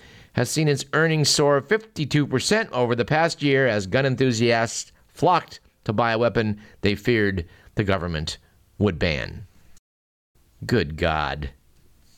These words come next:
And, uh, we think it was probably both a bad and ugly week for California citizens with this little blurb, which cheerfully appeared in the Sacramento Bee, piece by Jim Miller, which is that Bill Lockyer,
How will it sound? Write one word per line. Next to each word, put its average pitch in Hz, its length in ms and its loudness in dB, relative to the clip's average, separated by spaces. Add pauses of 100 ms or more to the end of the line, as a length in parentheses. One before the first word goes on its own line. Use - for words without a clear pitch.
(640)
And, 123 320 0
uh, 117 240 2
we 120 80 -6
think 131 160 -2
it - 20 -6
was 117 120 -2
probably 123 300 0
both 120 240 2
a 107 40 0
bad 120 300 2
and 131 120 0
ugly 104 260 0
week 98 260 0
for 98 100 -2
California 101 560 0
citizens 101 480 0
with 90 140 0
this 165 180 -2
little 92 180 -2
blurb, 101 500 2 (440)
which 165 220 -6
cheerfully 101 420 0
appeared 90 320 0
in 87 60 -4
the 92 60 -2
Sacramento 92 520 0
Bee, 104 460 0
piece 87 180 -8
by 87 160 0
Jim 90 340 0
Miller, 123 380 0 (1000)
which 135 180 0
is 175 160 2
that 151 460 -2
Bill 220 200 2
Lockyer, 175 680 2